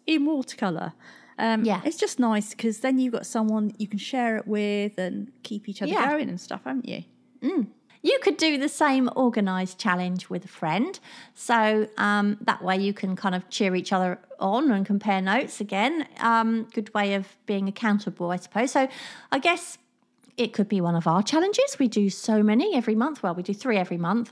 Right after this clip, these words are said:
Speaker 2: Um, or it could be an outside one. Might, might be you wanna do the Inktober and you've got a friend who wants to do the same. You know, if you're doing the same one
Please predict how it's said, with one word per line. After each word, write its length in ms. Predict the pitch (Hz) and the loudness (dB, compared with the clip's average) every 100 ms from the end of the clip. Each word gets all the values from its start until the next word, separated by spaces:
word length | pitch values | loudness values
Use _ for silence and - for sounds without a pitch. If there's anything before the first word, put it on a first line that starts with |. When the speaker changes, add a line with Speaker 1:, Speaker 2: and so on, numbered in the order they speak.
| - | -4
Speaker 2:
Um, 540 | 196 196 190 190 208 - _ - - | -2 0 0 0 -4 -6 _ -20 -6
or 180 | 277 330 | 0 2
it 100 | 262 | 2
could 120 | 269 - _ | 0 -2 _
be 140 | 208 | 0
an 80 | 196 | 2
outside 540 | 262 320 - 220 202 196 | 4 2 0 2 2 4
one. 180 | 185 | 2
Might, 260 | 185 190 - | 4 2 2
might 240 | 202 180 | 2 2
be 60 | 180 | 0
you 180 | 170 185 | -2 -2
wanna 140 | 180 | -2
do 160 | 180 180 | -2 -2
the 100 | 180 | -2
Inktober 640 | 180 - 262 269 226 180 | -4 -4 0 2 2 0
and 220 | 175 175 | -2 -2
you've 140 | 190 190 | -4 -6
got 100 | - | -6
a 100 | - | 0
friend 200 | 214 208 | 2 2
who 80 | 190 | 0
wants 180 | 185 - | -4 -8
to 80 | - | -10
do 100 | 185 | -8
the 100 | 180 | -8
same. 540 | - 302 269 202 185 180 - - - | -2 2 4 2 0 -4 -10 -20 -12
You 120 | 311 285 | -2 2
know, 220 | 220 233 | 4 2
if 300 | 247 240 269 | 0 -4 -2
you're 160 | 285 254 | -2 -2
doing 280 | 302 339 285 | 0 2 4
the 80 | 247 | 4
same 400 | - 254 247 240 | 4 4 6 6
one 480 | 254 196 160 262 | 6 2 2 0